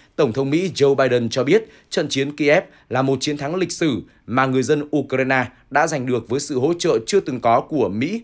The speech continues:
và các đồng minh. Ngay sau khi quân đội Nga rút đi, giới lãnh đạo Ukraine đã ngừng tham gia quá trình đàm phán. Ông Putin nhắc lại, châu Âu cần duy trì mối quan hệ tốt đẹp với Moscow nếu muốn tiếp tục được coi là một trong những trung tâm phát triển của thế giới.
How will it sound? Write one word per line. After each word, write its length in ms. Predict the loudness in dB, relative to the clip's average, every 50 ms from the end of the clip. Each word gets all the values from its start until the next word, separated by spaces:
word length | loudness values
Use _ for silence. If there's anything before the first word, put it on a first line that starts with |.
| -12 _ -20 _
và 200 | -4 0 0 0
các 280 | 0 0 0 0 0 0
đồng 180 | -2 0 2
minh. 180 | 0 0 0 -2 -8 -12 -20 _ _ _ _ _ _ _ _ _ -4
Ngay 200 | -2 -2 0 0
sau 160 | 0 -2 -2
khi 220 | 0 -2 -4 -2 0
quân 160 | 0 0 2
đội 160 | 2 2 0
Nga 300 | 0 0 0 0 0 0
rút 220 | 0 -2 -6 -4 0
đi, 260 | 0 2 2 0 -2 -6 -20 -20 _
giới 180 | -4 0 2 2
lãnh 160 | 2 4 4
đạo 180 | 4 2 4 2
Ukraine 560 | 0 -2 0 0 -2 -2 0 2 2 2 2
đã 140 | 2 2 0
ngừng 260 | 0 -2 -4 -4 -4
tham 180 | -4 -4 -2 0
gia 120 | 0 0
quá 160 | 2 0 -2
trình 180 | -2 -2 -4 -4
đàm 160 | -4 -4 -4
phán. 320 | -2 -2 -2 -2 -4 -8 -14 _ _ _ -2
Ông 200 | -2 -2 -2 -2
Putin 320 | -6 -6 -4 -4 -4 0 -2
nhắc 140 | -2 0
lại, 200 | 0 0 0 -2 -4 _ _ _ _ _ _ _ _ _ _ _ _
châu 160 | 2 4 6
Âu 180 | 6 6 6 4
cần 260 | 2 -2 -2 -2 0
duy 140 | -2 -4 -4
trì 200 | -2 -2 -2 0
mối 280 | 0 0 0 0 0 0 -2
quan 140 | -2 -4 -2
hệ 160 | -2 -4 -6 -4
tốt 120 | -6 -4 0
đẹp 220 | 0 0 0 -2 -4
với 220 | -4 -4 -4 -4
Moscow 640 | -4 -4 -4 -6 -6 -4 -4 -4 -2 0 0 -2 -2 -4 -8 -20 _ _
nếu 160 | -6 -4 -4 -2
muốn 240 | -2 -4 -4 0
tiếp 140 | 0 -2 0 0
tục 140 | -6 -6 -4
được 200 | -6 -6 -4 -2
coi 140 | -2 0 0
là 100 | 0 0
một 240 | 0 0 0 -2 -2 -4
trong 300 | -6 -4 -4 -2 -2 -2
những 200 | -2 -4 -4 -6
trung 180 | -6 -8 -4 -2
tâm 180 | -2 -2 -2
phát 200 | -2 -6 -8 -6
triển 280 | -4 -4 -4 -4 -4 -6 -4
của 220 | -2 0 0 0 -2
thế 120 | -4 -2
giới. 300 | 0 2 2 2 0 -4